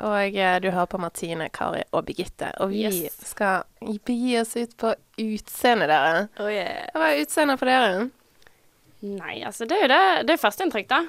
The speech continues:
Speaker 2: Det er jo
Speaker 1: Mm.
Speaker 2: det første man ser. Ehm, men hva, hva som er viktigst, det vet jeg ikke helt. Det er jo
Speaker 3: Min spontane tanke, det er ansikt.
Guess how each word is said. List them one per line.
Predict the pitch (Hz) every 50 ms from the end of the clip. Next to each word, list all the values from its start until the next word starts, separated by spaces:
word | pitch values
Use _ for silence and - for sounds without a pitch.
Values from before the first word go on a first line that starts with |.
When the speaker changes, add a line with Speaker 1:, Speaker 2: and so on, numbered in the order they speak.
| - _ -
Speaker 2:
Det | 311 320
er | 285
jo | 254
Speaker 1:
Mm. | 226 226 220 220
Speaker 2:
det | 220 214
første | 226 208 - - -
man | 311 320 311 294
ser. | - 285 247 233 240 254 - - - -
Ehm, | 254 240 240 233 233 233 233 233 233 226 233 233 233 233 233 240 - _ _ - - - - _ _ _ -
men | 233 240 240
hva, | - 311 311 294 262 247 240 254 254
hva | - 262 269
som | 269 262 233
er |
viktigst, | 214 247 - - - _ - - - - - - -
det | 247 233 220
vet | 240 277 -
jeg | - - 320
ikke | - 254 233 233 240 233
helt. | 226 233 -
Det | - 277
er | 277 277 269
jo | 247 - - 127 - 90 - 233
Speaker 3:
Min | 233 240
spontane | 233 - 254 254 233 240 214 - 202
tanke, | 226 196 185 - - 262 233
det | 254 277
er | 254 -
ansikt. | - 175 143 - - - 202 - - - _ - - -